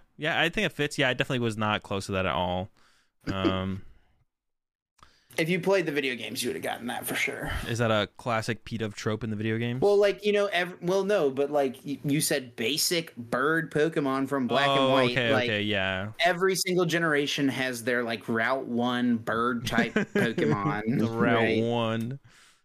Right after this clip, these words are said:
Speaker 2: Yeah.
Speaker 1: Yeah, that's
Speaker 2: And
Speaker 1: true.
Speaker 2: that was Pidove.
Speaker 1: All right, all right. Guys, that flavor text. I'm still behind Chip, four points here.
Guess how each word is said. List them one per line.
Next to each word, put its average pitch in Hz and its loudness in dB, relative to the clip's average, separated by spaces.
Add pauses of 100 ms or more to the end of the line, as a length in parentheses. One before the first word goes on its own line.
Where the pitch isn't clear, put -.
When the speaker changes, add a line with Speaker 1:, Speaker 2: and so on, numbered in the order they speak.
Speaker 2:
Yeah. 110 0
Speaker 1:
Yeah, 101 -2 (560)
that's 98 -8
Speaker 2:
And 107 0
Speaker 1:
true. 104 0
Speaker 2:
that 101 2
was 98 -2
Pidove. 76 -4 (920)
Speaker 1:
All 156 -4
right, 196 -4 (180)
all 123 0
right. 165 0 (220)
Guys, 156 -6
that 170 0
flavor 165 2
text. 180 0
I'm 147 2
still - 0
behind 165 2
Chip, - -2
four 147 -4
points 147 -6
here. 135 2